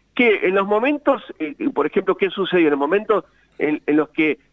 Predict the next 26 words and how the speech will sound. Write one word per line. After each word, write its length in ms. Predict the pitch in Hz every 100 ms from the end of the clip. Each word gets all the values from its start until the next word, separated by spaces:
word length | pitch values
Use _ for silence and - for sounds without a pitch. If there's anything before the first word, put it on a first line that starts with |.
| -
no 580 | 113 135 143 147 160 196
hay 180 | 226
acceso 560 | 220 185 202 196 208 190
a, 180 | 156 143
al 220 | - 139
endeudamiento, 680 | 143 147 151 151 262 240 156
o 20 |
gobiernos 480 | 143 139 180 196 165
como, 340 | - 139 135 127 _ _
eh, 200 | - 131 -
el 200 | 135 131
de 180 | 139
Cristina 420 | 139 135 135 170 170 151 147 123 123
Kirchner, 540 | 202 208 175 147 127 - _ -
que 300 | 156 151 139
deciden 580 | 98 131 139 - 196 175
no 120 | 202
endeudar 400 | 208 190 190 190
al 140 | 196
país, 380 | 190 190 208 269
eso 240 | 233 208 220
se 120 | 185
financia 520 | 160 170 214 220 262
con 360 | 254 190 240 214
las 200 | 147 -
exportaciones. 920 | 143 - 139 156 135 160 135 110 -